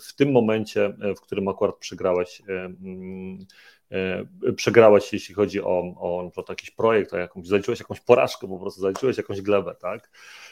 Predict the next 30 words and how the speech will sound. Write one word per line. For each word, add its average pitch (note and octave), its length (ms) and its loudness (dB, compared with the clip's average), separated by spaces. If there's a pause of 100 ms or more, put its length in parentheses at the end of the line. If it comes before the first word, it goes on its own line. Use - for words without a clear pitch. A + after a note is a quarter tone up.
(160)
Więc, G#2+ 300 2
e, G#2 180 4
pierwszą D3 460 6
rzeczą C#3+ 280 0
podstawową, A#2 560 -2
którą A#2 200 -6
musimy A2+ 360 -4
sobie - 180 -4
tu A#2 140 -2
ustalić G#2+ 460 0
i, G#2+ 180 -8
i B2+ 120 -4
powiedzieć A#2 520 4
wprost, G#2 640 0
to, A#2 160 4
że A#2+ 120 0
porażka F#2+ 520 -4
boli, B2 400 6
tak? G2+ 300 -4
To G2+ 140 -10
każdego C3+ 440 2
z G#2 80 -2
nas A2+ 160 -2
boli G#2+ 280 0
porażka, G2+ 500 0
tak? - 220 -20
Nikt A2 240 -14
nie G#2 100 -8
powie, G2 340 -4
że, F#2 280 -6